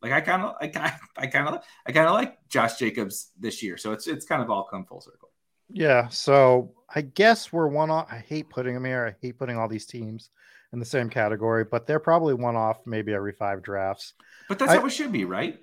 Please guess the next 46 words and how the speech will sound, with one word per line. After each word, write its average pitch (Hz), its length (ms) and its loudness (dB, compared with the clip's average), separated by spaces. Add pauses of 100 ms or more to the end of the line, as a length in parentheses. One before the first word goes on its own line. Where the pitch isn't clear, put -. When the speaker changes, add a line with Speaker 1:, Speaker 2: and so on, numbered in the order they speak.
(120)
Speaker 1:
That's 190 140 -6
how 247 60 0
it - 60 -4
should, - 100 -14 (140)
you're 185 120 2
Speaker 2:
True. 180 140 2
Speaker 1:
probably 123 380 8
only 156 320 -2
really 139 300 -2
stacking 123 560 -4
a 104 60 -4
handful 123 560 -4
of 107 100 -8
teams, 92 360 -10
like, 87 120 -14
aggressively, 90 920 -8
and 98 180 -6
then 95 120 -4
the 95 80 -6
Speaker 2:
Mm-hmm. 95 80 -2
Speaker 1:
rest 110 440 -2
are, 92 380 0
like, 92 360 -4
you're 107 120 -14
probably 156 340 -8
only 160 380 -10 (100)
getting 135 320 -4
so 104 220 -6
much - 400 -8
of - 120 -20
those. - 340 -16 (300)
Speaker 2:
Uh, - 220 -12
which 165 180 2
is 147 120 4
a 135 40 6
fair 110 220 -2
point. 104 400 -4
It's 123 240 -2
just, - 460 -4 (800)
it 117 180 -10
doesn't 104 240 -6
make 101 200 -8
it 98 60 -8
as 95 120 -6
much 95 220 -10
fun. 110 280 -8